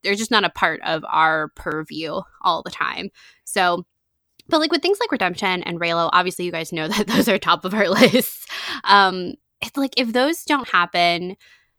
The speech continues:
we'll be super disappointed. Eh, but I hope that if this story makes sense,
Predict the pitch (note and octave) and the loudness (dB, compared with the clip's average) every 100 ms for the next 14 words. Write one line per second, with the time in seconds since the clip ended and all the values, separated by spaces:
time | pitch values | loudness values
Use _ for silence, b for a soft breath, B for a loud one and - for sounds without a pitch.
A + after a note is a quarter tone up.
0 | _ - G3 A3+ C4+ - A#3 G#3+ G3 F#3 | _ -6 -2 0 0 0 -2 -2 -2 -4
1 | F3 - D#3 D#3 C#3+ - - - F#3 A#3 | -10 -8 -6 -4 -6 -6 -6 -4 0 0
2 | A#3+ C#4 C#4 G4+ - B3 G#3+ - - G3 | 2 0 0 -2 -2 -2 -2 -2 -2 0
3 | F#3+ F#3 D#3+ F3+ F3 - - - D3+ G#3 | 2 0 -2 -2 -4 -4 -8 -4 -2 0
4 | D#4+ - - - | -2 -4 -14 -16